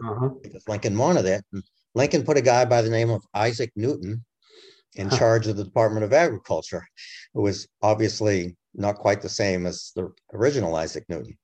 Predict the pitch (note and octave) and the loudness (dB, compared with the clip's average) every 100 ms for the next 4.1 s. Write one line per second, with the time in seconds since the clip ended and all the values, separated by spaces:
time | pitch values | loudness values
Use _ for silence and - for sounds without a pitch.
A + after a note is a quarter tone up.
0 | _ - - - - G#2+ F#2+ F#2+ F#2 F2+ | _ -20 -20 -20 -14 -10 -8 -4 -4 -6
1 | - _ _ _ - A2+ - _ C3 A#2 | -10 _ _ _ -4 -4 -8 _ -6 -4
2 | A2+ G3 G3+ D3+ B2+ E3+ F3 - C3 A2 | 2 4 6 4 4 2 0 0 0 0
3 | B2 D#3 G#3 E3 B2 A2+ C3+ C3+ G#2+ F#2+ | 0 0 2 2 2 0 -2 -2 -4 -6